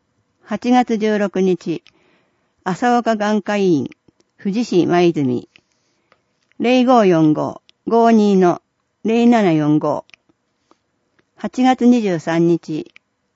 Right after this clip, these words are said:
山本眼科クリニック、富士市石坂。零五四五二一の零零六九。八月三十日、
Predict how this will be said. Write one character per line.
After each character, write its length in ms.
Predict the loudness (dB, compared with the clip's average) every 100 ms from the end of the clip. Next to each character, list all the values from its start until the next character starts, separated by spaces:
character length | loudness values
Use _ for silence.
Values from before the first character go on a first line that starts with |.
| -6
山 240 | 0 2
本 260 | 2 2 -2
眼 260 | -4 -4
科 140 | -4 -8
ク 120 | -6
リ 100 | -2
ニ 160 | 0 -2
ッ 20 | _
ク、 220 | -12 -12 _ _ _ _ _ _ _ _ _ _ _
富 160 | _ -6
士 80 | -6
市 160 | -4 -4
石 200 | -4 -6
坂。 400 | -8 -8 -12 -12 _ _ _ _ _ _ _ _
零 260 | -4 0 2
五 200 | 2 4
四 280 | 4 4 2
五 280 | 0 -6 -10 _
二 260 | -2 0 0
一 200 | 0 0
の 260 | 0 0 -6 _ _
零 240 | -4 -2
零 220 | 0 0 0
六 240 | -2 -6
九。 320 | -8 -8 -8 -14 _ _ _ _ _ _ _ _ _ _
八 260 | -8 -4
月 220 | -2 -2
三 320 | -4 -2 -2 -2
十 180 | 0
日、 400 | 0 -2 -6 -16